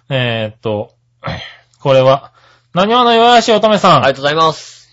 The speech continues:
Speaker 1: えー、こちらは、地元のラーメンを教えてほしいとのことでしたので、一つを紹介します。
Speaker 2: はいはいはい。
Speaker 1: あ、先週そんなこと言ったっけ？
Speaker 2: あ、そうですね。大阪はラーメン文化がなさそうな雰囲気がある。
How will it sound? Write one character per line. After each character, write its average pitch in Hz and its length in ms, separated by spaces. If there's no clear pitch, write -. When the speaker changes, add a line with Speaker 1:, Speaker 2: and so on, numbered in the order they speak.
Speaker 1:
え 135 540
ー、 - 20
こ 135 140
ち 156 100
ら 139 140
は、 147 460
地 156 140
元 339 220
の 330 100
ラ 320 200
ー 311 60
メ 220 100
ン 139 180
を 123 80
教 185 180
え 185 40
て 185 80
ほ 175 140
し 170 160
い 170 80
と 147 100
の 117 80
こ 113 100
と 131 140
で 120 60
し 107 40
た 113 120
の 107 80
で、 104 100
一 202 180
つ 185 100
を 135 80
紹 135 260
介 139 160
し 135 80
ま 131 260
す。 139 40
Speaker 2:
は 131 80
い - 20
は 107 60
い - 100
は 78 60
い。 - 20
Speaker 1:
あ、 127 40
先 165 200
週 151 100
そ 147 100
ん 160 40
な 147 60
こ 127 120
と 110 60
言 156 100
っ 131 40
た 113 40
っ - 20
け？ 113 60
Speaker 2:
あ、 143 40
そ 165 40
う 147 140
で - 0
す 196 80
ね。 202 160
大 185 60
阪 - 20
は 170 160
ラ 220 200
ー - 20
メ 233 140
ン 208 120
文 208 220
化 175 80
が 127 120
な 127 120
さ 175 120
そ 196 180
う - 20
な 123 80
雰 117 180
囲 104 100
気 - 140
が 90 100
あ 85 60
る。 - 140